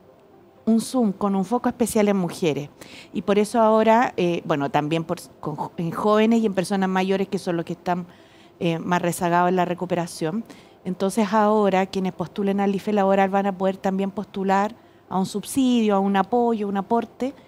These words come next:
eh, superior de hasta trescientos mil pesos. Y también en el caso del subsidio Protege.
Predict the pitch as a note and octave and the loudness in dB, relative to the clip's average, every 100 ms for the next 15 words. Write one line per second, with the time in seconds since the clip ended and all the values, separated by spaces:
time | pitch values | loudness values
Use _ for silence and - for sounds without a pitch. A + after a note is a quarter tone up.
0 | - - F3+ - G3+ A3 B3 A3 G3 F3 | -20 -14 -12 -8 -2 0 2 2 0 -2
1 | G3 F#3+ F3+ G3 G3 G3 F#3+ - - - | -4 -6 -6 -2 -2 -2 -4 -6 -8 -8
2 | D3+ - - - - - - A#3 A#3+ B3 | -16 -20 -20 -20 -20 -16 -6 0 2 4
3 | A3+ A#3 C#4 A3 G#3 G#3 A3 G3+ G#3 G3 | 4 2 0 -2 -2 -2 0 0 0 -2
4 | G3 F3 G3 F#3 F3 D#3 D3+ D#3+ D3 D#3 | -4 -6 -2 -2 -2 -2 -2 -2 -2 -8